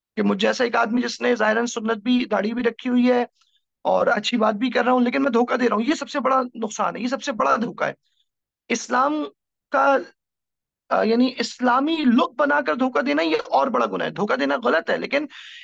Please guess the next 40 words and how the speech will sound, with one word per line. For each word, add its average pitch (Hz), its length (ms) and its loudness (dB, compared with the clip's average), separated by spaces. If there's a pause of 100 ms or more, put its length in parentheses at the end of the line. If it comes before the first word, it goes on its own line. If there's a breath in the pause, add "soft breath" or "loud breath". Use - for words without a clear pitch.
इस - 360 -4
लिबास 208 500 0
में 330 120 -2
धोखा 294 260 0
देना, 294 360 0
इस - 220 -6
अंदाज 214 360 0
में 294 100 -4
धोखा 269 220 0
देना, 277 180 0
ये 277 60 2
और, 247 140 2
और 208 260 0
बहुत 208 200 -2
बड़ा 170 160 -2
गुनाह 143 240 -8
है। - 60 -20 (440)
ये 214 160 -2
कस्में 277 300 -2
खाना 233 280 0
बार 214 240 2
बार, 185 280 0 (360 soft breath)
अल्लाह 269 220 2
को 285 140 -2
बीच 269 300 0
में 254 80 0
लाना 214 220 2
अपने - 160 -4
मामला 208 260 0
में, 214 100 -6
नहीं, 285 220 0
मामला 233 340 2
ही 339 60 -2
शफाफ 240 340 -2
होना 220 160 -2
चाहिए, 208 240 -6
मना 214 280 -2
किया 202 240 -4
गया 165 120 -2
है। 151 80 -6